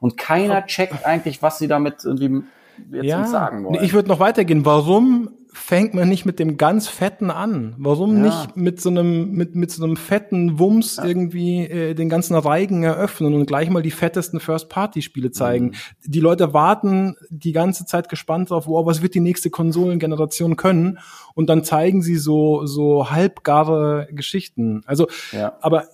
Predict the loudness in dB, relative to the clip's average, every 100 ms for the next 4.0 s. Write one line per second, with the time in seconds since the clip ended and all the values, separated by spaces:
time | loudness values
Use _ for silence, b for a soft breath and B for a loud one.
0 | -10 -6 -2 0 0 -2 -4 -2 -2 -2
1 | 0 0 0 -4 -2 0 0 0 0 0
2 | 0 2 0 -2 -2 -2 -4 -2 0 0
3 | 0 -2 -4 -2 -2 0 -2 -2 -6 -10